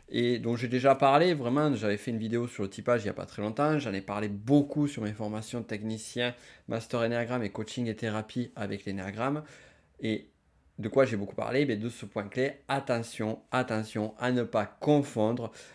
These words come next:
le comportement et l'intention en amont. Le comportement n'est qu'un indice qui peut amener sur tel ou tel profil.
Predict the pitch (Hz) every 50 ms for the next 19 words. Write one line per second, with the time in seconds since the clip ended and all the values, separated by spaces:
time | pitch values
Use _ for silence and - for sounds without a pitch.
0 | - - 107 110 113 135 156 156 156 170 160 147 151 143 - - 120 117 117 120
1 | 123 - - - 120 123 127 127 135 135 131 - 127 127 127 127 - 131 127 135
2 | 143 143 127 107 - - - - - - - - 104 - 120 117 113 120 - -
3 | 131 151 160 156 139 - - 123 120 123 127 135 151 165 175 175 160 185 208 202
4 | - - 127 - 120 117 113 - 156 160 160 165 156 156 - 127 127 139 151 165
5 | 160 156 - 123 - - 147 143 131 127 143 135 135 - - 151 - - 156 -